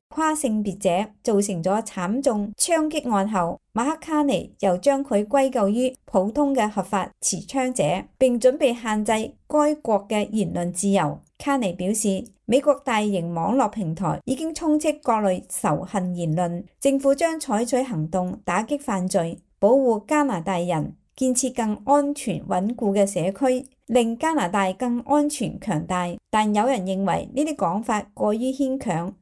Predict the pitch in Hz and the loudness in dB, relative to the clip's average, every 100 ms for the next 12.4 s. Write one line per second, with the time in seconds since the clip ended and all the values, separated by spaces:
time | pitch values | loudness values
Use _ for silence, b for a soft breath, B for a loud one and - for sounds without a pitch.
0 | _ 330 311 190 202 196 180 156 - 202 | _ -2 2 2 0 -2 -4 -8 -4 -2
1 | 190 175 202 - 180 180 _ - 285 269 | -2 -2 0 0 -2 -4 _ -2 2 2
2 | 208 - 254 254 226 208 175 165 190 185 | 2 0 0 0 0 0 0 0 0 -2
3 | - 196 175 151 - - - 226 214 226 | -2 0 2 0 -8 -14 -6 -2 0 0
4 | 220 220 208 196 220 214 175 233 233 190 | 0 0 0 -2 -2 -2 -2 0 0 0
5 | 190 - 180 202 285 - - - 311 294 | 0 0 2 2 -2 -8 -12 -2 2 2
6 | 294 - - 185 254 226 180 165 160 - | -2 -12 -4 0 0 0 -2 -2 -2 -4
7 | - - 214 320 311 311 302 302 208 202 | -6 -2 0 2 2 2 2 0 0 -2
8 | - 220 185 185 185 196 214 208 214 175 | -6 -4 0 0 2 0 2 0 0 -2
9 | - _ 240 214 214 214 220 208 208 - | -4 _ 4 4 2 0 2 2 0 0
10 | 294 285 247 208 208 196 202 190 - 175 | 0 2 0 2 0 0 -2 -4 -2 0
11 | 202 220 240 - - 349 320 285 180 175 | 0 -2 -4 -10 -6 0 0 0 -4 0
12 | 311 302 277 196 | 2 2 2 0